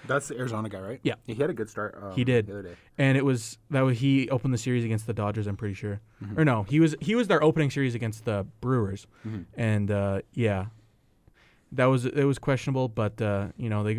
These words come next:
Speaker 2: went on to win. Obviously, sweep the Dodgers, who were looking like,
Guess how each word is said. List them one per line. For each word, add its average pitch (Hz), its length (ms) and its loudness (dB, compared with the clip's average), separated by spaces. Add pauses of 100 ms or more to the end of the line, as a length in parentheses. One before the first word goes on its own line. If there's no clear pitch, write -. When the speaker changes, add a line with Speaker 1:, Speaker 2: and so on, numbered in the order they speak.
Speaker 2:
went 123 160 -2
on 110 80 0
to 113 80 -6
win. 120 140 0
Obviously, 127 300 0
sweep 135 240 -4
the 127 60 -4
Dodgers, 120 540 -2 (440)
who - 100 -2
were 117 120 4
looking 120 380 2
like, 110 380 2